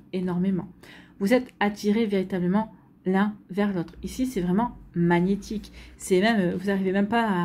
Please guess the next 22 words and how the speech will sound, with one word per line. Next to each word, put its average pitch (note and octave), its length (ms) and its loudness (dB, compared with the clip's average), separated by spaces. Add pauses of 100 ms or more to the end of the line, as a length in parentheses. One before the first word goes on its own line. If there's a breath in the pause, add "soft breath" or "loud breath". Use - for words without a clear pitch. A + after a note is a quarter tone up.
(480 loud breath)
à, F3+ 80 -2
à, F3 100 0 (600)
vous - 140 -10
n'arrivez G#3 200 6
pas B3 140 4
à A3+ 40 6
vous G#3 140 -2
résister. G3+ 540 0
Vous F#3+ 160 -4
êtes F#3+ 100 2
vraiment F#3+ 300 -2 (220)
aimanté. G#3 540 0 (240 loud breath)
En - 40 -20
tout - 80 -12
cas, D#4 100 4
c'est D#4+ 200 0
une A#3 80 -2
attraction A3 640 -4 (320 loud breath)
qui - 160 -2
est G#3+ 40 4
physique, A3+ 600 0
oui, A3+ 360 2